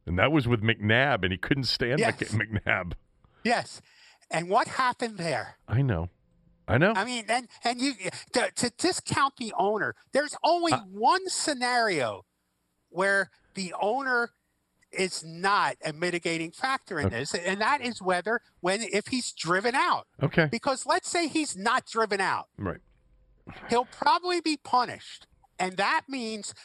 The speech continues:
Speaker 2: the team will be punished.
Speaker 1: Mm-hmm.
Speaker 2: And just like the salary cap penalty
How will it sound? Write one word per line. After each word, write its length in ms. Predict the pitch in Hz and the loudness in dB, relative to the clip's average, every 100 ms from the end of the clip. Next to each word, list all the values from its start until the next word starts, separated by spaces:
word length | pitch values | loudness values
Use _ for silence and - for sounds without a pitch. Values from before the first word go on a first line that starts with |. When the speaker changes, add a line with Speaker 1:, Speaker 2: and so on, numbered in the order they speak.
| - | -4
Speaker 2:
the 100 | 240 | -4
team 520 | - - 349 359 339 | -2 -4 0 2 2
will 140 | 247 170 | 0 -2
be 180 | 185 151 | -4 -6
punished. 640 | - 151 101 78 - - | 0 0 0 -8 -14 -6
Speaker 1:
Mm-hmm. 260 | - 85 85 76 | -2 0 0 -2
Speaker 2:
And 140 | 147 | -2
just 380 | - 254 330 320 | 0 0 0 2
like 260 | 226 240 - - - | 2 2 -6 -14 -2
the 80 | 165 | -2
salary 640 | - - 320 349 339 277 | -2 0 4 4 2 -4
cap 300 | - 190 156 _ | -2 -2 -2 _
penalty 680 | - 147 127 131 - 131 131 | -6 -6 -6 -8 -6 -6 -6